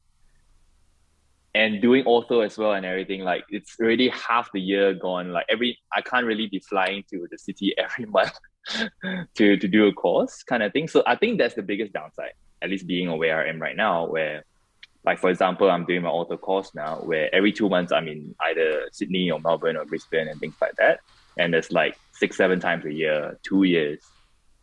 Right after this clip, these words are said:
And then on top of that, I have my other courses as well. So it's very hard to find time to constantly do courses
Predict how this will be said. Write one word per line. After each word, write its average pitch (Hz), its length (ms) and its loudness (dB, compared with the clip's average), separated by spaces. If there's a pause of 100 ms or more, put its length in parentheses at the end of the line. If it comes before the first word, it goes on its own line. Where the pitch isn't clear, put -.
(120)
And 90 100 -4
then 92 80 0
on 87 140 0
top 101 140 2
of 90 120 0
that, 90 160 4
I 78 80 0
have 78 160 -12
my 78 180 -4
other 110 160 4
courses 98 380 -2
as 85 160 -10
well. 80 380 -4
So 92 220 0 (180)
it's 131 160 -2
very 147 240 2
hard - 200 -2
to 127 60 -2
find 120 340 -6 (160)
time 139 340 -6 (720)
to 90 460 0 (220)
constantly 107 600 0
do 98 200 0
courses 165 600 -4